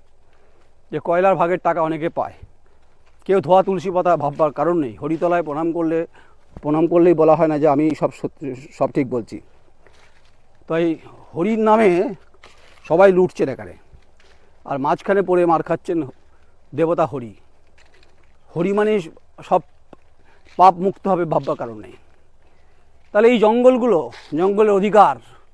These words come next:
জঙ্গলের যে বিস্তৃত আকার যা আমাদের অক্সিজেন দেয়, এই জঙ্গল তার অধিকার হারাচ্ছে, জঙ্গলে তো কাঠ চুরি হচ্ছে,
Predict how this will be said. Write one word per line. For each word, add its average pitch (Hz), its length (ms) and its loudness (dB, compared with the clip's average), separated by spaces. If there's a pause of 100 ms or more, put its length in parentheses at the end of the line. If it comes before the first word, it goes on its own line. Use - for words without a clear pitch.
(640)
জঙ্গলের 190 500 0
যে 165 420 -2 (360)
বিস্তৃত 190 400 -6
আকার 170 600 0 (760)
যা 175 160 2
আমাদের 185 320 2
অক্সিজেন 175 520 -4
দেয়, 156 340 0 (1080)
এই 156 100 -4
জঙ্গল 202 420 0
তার 185 160 0
অধিকার 175 280 0
হারাচ্ছে, 165 380 -4
জঙ্গলে 160 360 -2
তো 160 140 -8
কাঠ 151 240 -6
চুরি 165 180 -4
হচ্ছে, - 400 -10